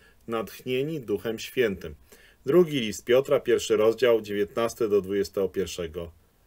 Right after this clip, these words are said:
wersetu. Kolejny, szósty powód, dla których nie jestem zielonoświątkowcem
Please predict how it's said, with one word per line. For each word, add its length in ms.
wersetu. 600
Kolejny, 580
szósty 480
powód, 520
dla 160
których 360
nie 80
jestem 320
zielonoświątkowcem 1120